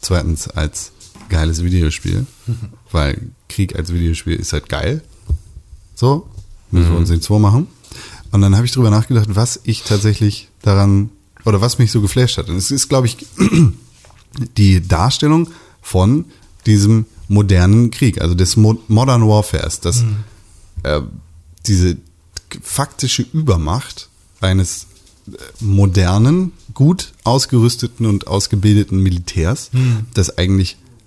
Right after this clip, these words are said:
Speaker 1: alle Möglichkeiten hat, Sachen zu machen.
Speaker 3: Mhm.
Speaker 1: Und diese, diese krasse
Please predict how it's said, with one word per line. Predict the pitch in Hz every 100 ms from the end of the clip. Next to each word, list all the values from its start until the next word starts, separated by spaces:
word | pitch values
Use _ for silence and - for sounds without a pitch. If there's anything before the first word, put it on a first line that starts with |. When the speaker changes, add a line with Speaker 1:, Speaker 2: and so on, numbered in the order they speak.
| _ -
Speaker 1:
alle | 87 107
Möglichkeiten | 113 113 117 113 - 98 82 82
hat, | 123 - - _ _ _ _ _ _
Sachen | - 107 98 92
zu | 95
machen. | 117 123 107 131 - -
Speaker 3:
Mhm. | 123 113 110 - - _ -
Speaker 1:
Und | 101 95 -
diese, | 98 92 87
diese | - - 92 85
krasse | - 131 143 123 113